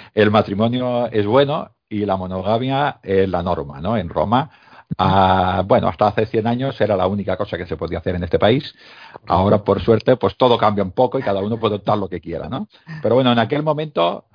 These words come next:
la monogamia era la norma, eh,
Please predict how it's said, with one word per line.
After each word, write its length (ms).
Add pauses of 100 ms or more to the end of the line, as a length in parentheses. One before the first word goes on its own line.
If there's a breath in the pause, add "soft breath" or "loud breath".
(560)
la 260
monogamia 1040
era 200
la 140
norma, 600 (240)
eh, 580